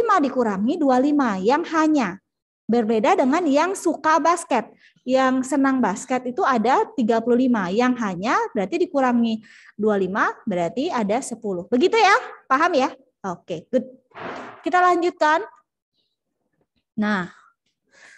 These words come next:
persamaan garis lurus yang tegak lurus dengan garis. Oh. Persamaan garis unik gradiennya misalnya nggak isi nih ya.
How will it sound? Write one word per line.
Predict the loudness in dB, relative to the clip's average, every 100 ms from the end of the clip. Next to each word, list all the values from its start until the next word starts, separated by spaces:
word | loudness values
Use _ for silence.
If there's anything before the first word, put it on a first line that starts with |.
| _
persamaan | -4 2 2 2 0 4
garis | 4 4 2 2
lurus | 4 2 2 4
yang | 2 2 0
tegak | 2 2 4
lurus | 4 2 0
dengan | 0 2 2 2
garis. | 0 0 -2 -2 -2 -8 -20 _ _ _ _ _ _ _ _ _ _ _ _ _ _ _ _ _ _ _ -8
Oh. | -8 -10 -16 _ _ _ _ _ _ _ _ _ _ _ _ _ _ _ _ _ -14 -14 -14 _ _ _
Persamaan | -12 -4 -2 0 0 -2
garis | -2 -2
unik | 0 0 2
gradiennya | 2 2 2 0 0 -2
misalnya | 0 0 0
nggak | 0 -2
isi | -2 -4
nih |
ya. | -4